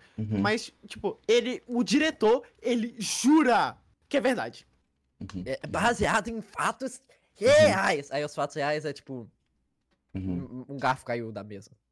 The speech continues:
Speaker 2: É,
Speaker 3: Oh,
Speaker 2: tipo,
Speaker 3: oh.
Speaker 2: mano, é, é muito bizarro. E, sei lá, um cara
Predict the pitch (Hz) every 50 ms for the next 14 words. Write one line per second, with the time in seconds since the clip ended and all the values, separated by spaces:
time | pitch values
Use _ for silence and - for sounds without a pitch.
0 | _ _ _ _ _ _ _ _ _ _ _ - 156 143 123 123 - - 247 -
1 | - 359 320 - - - - 208 226 208 - - - 247 - - 269 262 302 311
2 | 302 269 220 220 180 170 131 117 127 127 _ _ - - _ - 269 247 _ -
3 | - - 330 277 214 - - - 254 277 - - 214 220 247 262 240